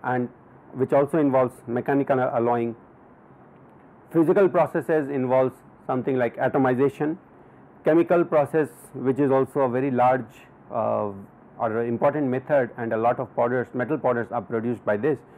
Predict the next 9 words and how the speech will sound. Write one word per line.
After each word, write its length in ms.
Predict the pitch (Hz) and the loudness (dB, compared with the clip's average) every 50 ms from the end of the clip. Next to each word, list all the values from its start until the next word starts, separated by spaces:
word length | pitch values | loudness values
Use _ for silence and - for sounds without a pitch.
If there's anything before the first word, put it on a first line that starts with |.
| - - - | -18 -10 -6
It 160 | 147 135 - | -6 -2 0
itself 460 | 160 143 - - - 190 190 185 - | 0 -2 -2 0 2 2 2 2 2
can 180 | - 170 160 160 | 0 0 0 2
be 220 | 147 156 156 151 | 2 2 2 2
subclassified 840 | 139 - - 160 143 123 - 151 135 - - 131 - - 127 127 127 123 | 0 -2 -4 -4 -4 -2 0 0 0 0 -2 -6 -2 0 0 2 2 0
into 360 | 123 117 - 127 120 113 107 - | 0 -2 0 -2 -2 -2 -2 -4
techniques 360 | 127 - - 123 117 - - | -8 -4 -4 -4 -4 -2 -2
like 220 | 113 107 98 101 | -4 -4 -2 -2
decomposition, 800 | 101 131 127 - 131 120 - 131 123 123 120 - 139 127 127 123 | -4 -4 -2 -2 -4 -4 -2 -4 -4 -4 -4 -4 -6 -6 -6 -8